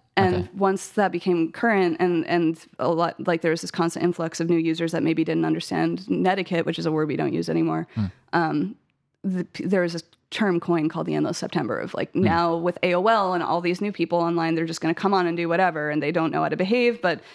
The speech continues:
Speaker 1: you know, it's just, we're just surrounded by newbies constantly.
Speaker 2: Ooh,
Speaker 1: Um, so
Speaker 2: yeah.
Speaker 1: trolling was sort of a way to moderate, right?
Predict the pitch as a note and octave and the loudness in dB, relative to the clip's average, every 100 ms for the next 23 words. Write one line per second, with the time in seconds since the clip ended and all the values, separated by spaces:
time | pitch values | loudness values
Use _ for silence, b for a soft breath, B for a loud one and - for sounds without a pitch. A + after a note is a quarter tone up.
0 | B B F3 F3 F3+ G3+ F#3+ F#3+ G3 - | B B 0 0 0 -2 0 0 0 -4
1 | - - G3+ F#3 E3+ D#3+ D#3 D3 - C#3 | -6 0 2 2 0 0 0 -2 -2 -4
2 | - - - - B B G2 F#2+ F3 D#3+ | -4 -8 -6 -8 B B -6 0 0 0
3 | - - - D4 A3+ E3+ - F#3 E3+ E3+ | -2 -2 0 0 2 0 0 0 2 2
4 | E3+ E3+ E3+ C#3+ C#2+ - - E3 C3+ | 2 2 0 -2 -6 -6 -2 0 0